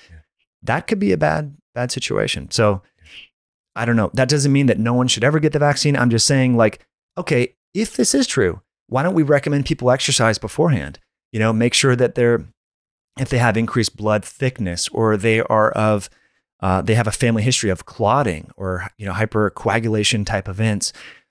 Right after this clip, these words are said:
Speaker 2: um, they're at higher risk for stroke. Like, maybe they should maybe do some things beforehand, go on blood thinners, do something to maybe augment the potential side effects that are known he-,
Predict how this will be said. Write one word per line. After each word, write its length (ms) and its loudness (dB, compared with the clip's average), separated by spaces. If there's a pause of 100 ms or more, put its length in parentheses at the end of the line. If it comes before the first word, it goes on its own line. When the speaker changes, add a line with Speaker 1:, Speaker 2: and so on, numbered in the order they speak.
(120)
Speaker 2:
um, 320 -4
they're 180 0
at 160 -2
higher 200 0
risk 200 0
for 80 -6
stroke. 440 -2
Like, 240 -2
maybe 300 0
they 140 2
should 160 -4
maybe 360 0 (640)
do 200 2
some 200 0
things 220 0
beforehand, 600 2
go 120 -4
on 160 2
blood 260 0
thinners, 280 -4
do 120 0
something 640 0
to 140 -4
maybe 360 -2
augment 560 -2
the 80 -8
potential 500 -4
side 300 -2
effects 440 -6 (380)
that 180 -2
are 120 0
known 340 2
he-, 140 -6